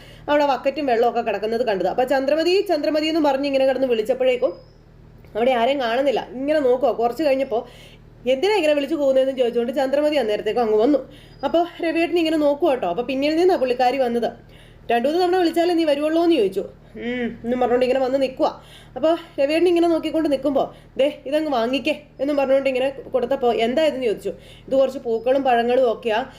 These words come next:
അവരുടെ ശാന്തി മുഹൂർത്തം അല്ലേ, അതിന് വേണ്ടിയിട്ടാണെന്നൊക്കെ" പറഞ്ഞപ്പോൾ "അതെന്താ ഞാനിതൊക്കെ കൊണ്ടുപോയി മണിയറ അലങ്കരിക്കണോ?"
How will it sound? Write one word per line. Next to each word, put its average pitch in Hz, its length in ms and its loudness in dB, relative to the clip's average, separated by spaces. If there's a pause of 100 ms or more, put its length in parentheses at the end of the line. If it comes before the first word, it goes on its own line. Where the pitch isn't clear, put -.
(160)
അവരുടെ 226 340 2
ശാന്തി 226 320 -2
മുഹൂർത്തം 277 380 2
അല്ലേ, 214 180 -2
അതിന് 254 340 -2
വേണ്ടിയിട്ടാണെന്നൊക്കെ" 240 800 -2
പറഞ്ഞപ്പോൾ 214 400 -2 (220)
"അതെന്താ 277 320 0 (320)
ഞാനിതൊക്കെ 320 500 0
കൊണ്ടുപോയി 277 420 0
മണിയറ 262 380 0
അലങ്കരിക്കണോ?" 254 540 0